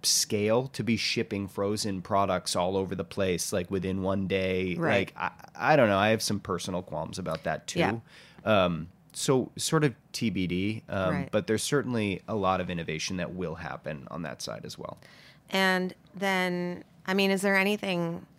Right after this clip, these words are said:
Speaker 2: that you need that you would just advise quick and dirty, an emerging brand, to look out for, whether it's like
Speaker 1: Yes.
Speaker 2: Yeah. So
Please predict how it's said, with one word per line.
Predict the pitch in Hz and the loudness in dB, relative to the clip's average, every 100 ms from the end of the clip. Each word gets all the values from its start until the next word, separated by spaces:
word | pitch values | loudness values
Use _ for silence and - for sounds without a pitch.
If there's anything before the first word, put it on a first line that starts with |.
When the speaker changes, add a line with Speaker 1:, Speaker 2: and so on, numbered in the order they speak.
| _ - | _ -2
Speaker 2:
that | 156 | 0
you | 175 | 2
need | 180 165 165 156 - | 2 2 0 -2 -6
that | 165 - | -6 0
you | 180 | 2
would | 175 | 2
just | 170 - | 2 -2
advise | 156 143 143 143 143 147 143 - - - - _ - | -2 2 4 4 0 -4 -8 -12 -16 -20 -20 _ -2
quick | 170 160 | -2 0
and | 151 | 0
dirty, | 147 151 147 147 147 - | 2 2 0 0 -2 -2
an | 156 | -2
emerging | 151 147 147 147 147 | 0 -2 -2 -4 -2
brand, | 143 139 143 139 139 147 - _ | -2 0 0 -2 -4 -8 -14 _
to | - | -6
look | 156 147 165 156 | -4 -2 -2 0
out | 135 143 | 0 0
for, | - 160 156 156 147 151 160 - - _ _ _ _ - | -2 0 2 2 2 -2 -6 -18 -20 _ _ _ _ 0
whether | 170 151 147 | 2 4 2
it's | 135 - | 0 -2
like | 135 131 - - - | -2 -2 -8 -20 -12
Speaker 1:
Yes. | 147 - - - | -8 -8 -10 -10
Speaker 2:
Yeah. | 139 - - | -8 -8 -12
So | - - 156 143 143 | -12 -4 0 0 -2